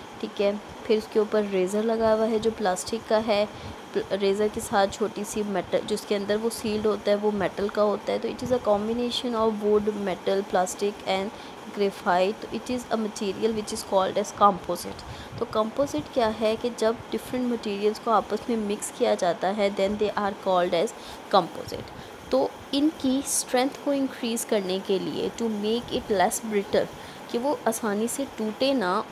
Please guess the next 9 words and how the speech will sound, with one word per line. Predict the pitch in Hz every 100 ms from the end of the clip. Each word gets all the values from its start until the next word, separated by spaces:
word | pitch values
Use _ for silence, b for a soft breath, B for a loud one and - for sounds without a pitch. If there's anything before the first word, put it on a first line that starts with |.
| -
उनको | 262 269 262 277 277
mix | 262 226 -
करवाया | - 240 214 196 -
जाता | 208 190 -
है | 190 214 226
fibers | 233 214 196 190 226 247
के | - 240
साथ, | - 175 - - B B B -
तो | 285